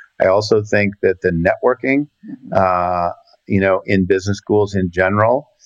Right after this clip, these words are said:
is very good for your business. Uh, there's also a credibility that comes along, you know, with, uh, with that degree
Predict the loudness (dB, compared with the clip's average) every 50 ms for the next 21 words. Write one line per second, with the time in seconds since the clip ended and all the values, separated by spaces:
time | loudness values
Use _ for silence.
0 | -20 -6 -2 0 2 2 0 -2 -6 -6 -2 0 0 0 0 0 0 0 0 0
1 | -2 -4 -4 -2 0 0 0 0 -2 -6 -6 -4 -2 0 0 0 0 -2 -2 -4
2 | -4 -4 -4 -6 -6 -6 -8 -12 -16 -12 -4 -2 0 0 2 0 -2 -2 -2 0
3 | 0 0 2 2 2 2 2 2 2 2 2 0 -2 -6 -4 0 0 0 0 0
4 | 0 0 0 2 0 0 0 0 0 -2 -2 -6 _ _ _ _ _ _ _ -6
5 | -2 0 0 0 0 -2 -4 -2 -2 -2 0 0 0 0 0 2 0 0 0 0
6 | -2 -4 -6 -8 -8 -6 -2 -2 -2 -2 0 0 0 2 2 2 0 -2 -4 -6
7 | _ _ _ -2 0 2 2 2 2 0 0 2 0 0 0 -2 -4 -4 0 0
8 | 2 2 2 2 0 -2